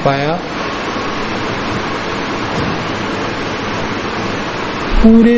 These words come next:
ध्यान काल में परमात्मा की अनुभूति कितने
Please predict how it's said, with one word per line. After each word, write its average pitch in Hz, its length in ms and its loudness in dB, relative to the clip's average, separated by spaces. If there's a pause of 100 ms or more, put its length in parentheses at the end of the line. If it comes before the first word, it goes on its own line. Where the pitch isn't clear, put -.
ध्यान 160 540 4
काल 170 320 4
में 196 240 6 (1040)
परमात्मा 196 680 6 (180)
की 233 200 6
अनुभूति 185 600 6 (2000)
कितने 226 400 8